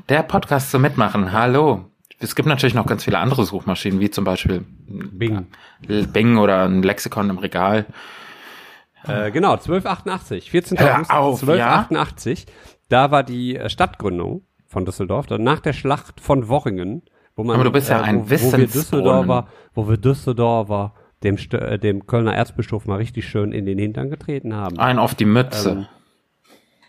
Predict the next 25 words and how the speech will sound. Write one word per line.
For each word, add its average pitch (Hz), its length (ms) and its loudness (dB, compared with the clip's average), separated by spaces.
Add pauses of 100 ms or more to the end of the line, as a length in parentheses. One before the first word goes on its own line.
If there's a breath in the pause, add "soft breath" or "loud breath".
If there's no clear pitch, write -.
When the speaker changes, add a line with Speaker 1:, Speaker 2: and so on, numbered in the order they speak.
(160 soft breath)
Speaker 2:
und, 104 400 -14
äh, 101 320 -10 (400 soft breath)
da, 135 760 2
äh, 127 40 -4 (220)
war 117 300 2
tatsächlich 120 580 -6
das 113 220 -12
so, 135 200 2
dass 131 320 -2 (360 soft breath)
die 110 360 -2 (540 soft breath)
nach 110 300 -2
Hause 160 320 2
kommenden 147 460 0
Bauern 151 640 0
und 123 240 -2
Soldaten 113 600 -2 (220 loud breath)
von 143 300 2
den 147 180 4
Kindern 160 400 0
der 123 100 -2
Stadt - 260 -4
mit 131 180 -2
Ratschlägen 101 580 -2
begrüßt 107 480 0
wurden. 92 440 0